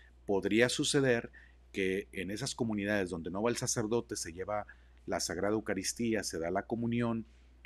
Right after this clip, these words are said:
pero no hay quien confiese a esa gente. Y entonces se corre el riesgo de recibir a Cristo indignamente, sin la debida disposición,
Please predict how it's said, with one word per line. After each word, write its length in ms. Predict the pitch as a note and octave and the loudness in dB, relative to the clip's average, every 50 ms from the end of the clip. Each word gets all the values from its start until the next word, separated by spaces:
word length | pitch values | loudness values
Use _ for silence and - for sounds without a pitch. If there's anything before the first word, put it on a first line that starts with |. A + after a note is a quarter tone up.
| - - - - - | -20 -20 -20 -6 0
pero 340 | G#2+ G2 F#2+ F#2+ F#2+ F#2+ G2+ D#2+ | 0 2 4 4 2 2 0 -2
no 120 | F#2 G2 | -2 -2
hay 80 | G2 G#2 | 0 0
quien 220 | - A2+ A#2 A#2+ | 0 -2 -4 -2
confiese 420 | - A2 G#2+ G#2 - A2+ A2 - A2 | 0 -2 -2 0 0 0 0 0 0
a 40 | G#2 | -4
esa 120 | G#2+ G#2 | -4 -4
gente. 360 | G#2 D3 D#3+ D#3+ - - - - - - - - - - - - - - - - - - - - - - - | -2 0 0 -2 -2 -8 -18 -20 -20 -20 -20 -20 -20 -20 -20 -20 -20 -20 -20 -20 -20 -20 -20 -20 -20 -16 -8
Y 80 | - F#2+ | -4 -4
entonces 680 | F#2 F2+ - A2 G#2 G#2 - - A#2 A2+ G#2+ - - - - - - - - - - - - - - - - - - - - | -4 -2 0 0 0 2 2 2 2 2 2 -2 -6 -10 -20 -20 -20 -20 -20 -20 -20 -20 -20 -20 -20 -20 -20 -20 -16 -10 -6
se 200 | - - G2 - | -2 -2 -2 0
corre 240 | - G3+ - B2 | 2 2 2 2
el 80 | C#3 C3 | 2 2
riesgo 400 | C3 B2 A#2 G#2 F#2+ A2+ C#3+ C#3 | 4 4 4 4 4 2 2 2
de 180 | C#3 A2 G2 F2+ | 4 2 2 0
recibir 640 | - G2+ F#2 - - G2 F2+ G2 G2+ G#2+ G#2+ A2+ - - | -2 -2 -2 -2 -2 -2 -2 0 0 0 0 -2 -6 -8
a 160 | - G2+ - | -10 -8 -6
Cristo 560 | - G#2+ G2 G2 - - - - B2 A2 - - - | -4 -4 -4 -2 -4 -4 -4 -2 -2 -4 -4 -6 -6
indignamente, 920 | G#2+ F#2+ F#2 D#2+ - F#2 - F#2 F#2 F#2 A2 C3 C#3+ C3+ - - F2+ E2+ | -6 -4 -4 -4 -6 -6 -6 -4 -4 -2 0 0 0 -2 -2 -4 -6 -6
sin 320 | - - F2 E2 F2 F2 - | -6 -6 -6 -10 -10 -10 -6
la 120 | - F#2 F2 | -4 -4 -2
debida 360 | F#2 E2+ F2 G2+ A2 A#2+ A#2+ | -2 -4 -4 0 0 0 0
disposición, 720 | G#2+ - - - F2+ - - - - A2+ A2 A2+ A2+ - | 0 -4 -6 -6 -6 -4 -4 -4 -4 -2 -2 -4 -4 -6